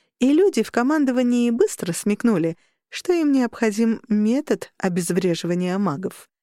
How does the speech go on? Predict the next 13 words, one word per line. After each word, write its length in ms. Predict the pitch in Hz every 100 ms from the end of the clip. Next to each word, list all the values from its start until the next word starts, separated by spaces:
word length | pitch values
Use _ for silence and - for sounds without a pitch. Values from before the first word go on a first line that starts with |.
| _ _ _ _ -
Так 280 | 320 440 -
появились 640 | 403 262 202 214 226 - _
шокеры. 580 | - - 180 - 175 185 _ _ _ _ -
Их 240 | 208 - -
установкой 580 | 180 - 208 233 - 175
занимался 540 | 190 196 196 185 180
специалист, 720 | - 196 - 240 330 - -
который 420 | - 269 370 339
мог 240 | 294 277 -
проникнуть 540 | - 247 254 - 233
в 100 | -
тайный 320 | - 247 247
мир, 340 | 254 165 151